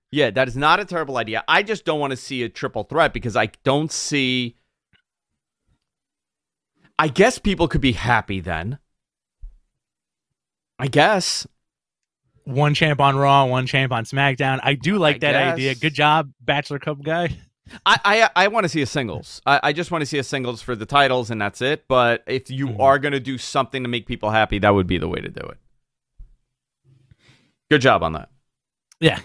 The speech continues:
Speaker 2: great job on that. This is from, uh, uh, buddy Kyle Masters. Any news on this major signing W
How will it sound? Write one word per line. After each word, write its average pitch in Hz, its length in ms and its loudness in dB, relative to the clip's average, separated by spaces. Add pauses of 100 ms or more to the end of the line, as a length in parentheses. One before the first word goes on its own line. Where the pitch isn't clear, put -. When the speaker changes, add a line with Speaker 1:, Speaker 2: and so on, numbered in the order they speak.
Speaker 2:
great 147 160 2
job 120 160 0
on 107 140 -6
that. 92 180 -12
This 165 180 -2
is 139 80 -4
from, 143 300 2
uh, 127 220 4 (160)
uh, 127 220 0
buddy 131 240 0
Kyle 135 320 0
Masters. 135 800 0 (2250)
Any 262 160 6
news 233 320 6
on 180 220 4
this 180 120 0
major 151 360 2
signing 156 520 -2
W 127 180 -2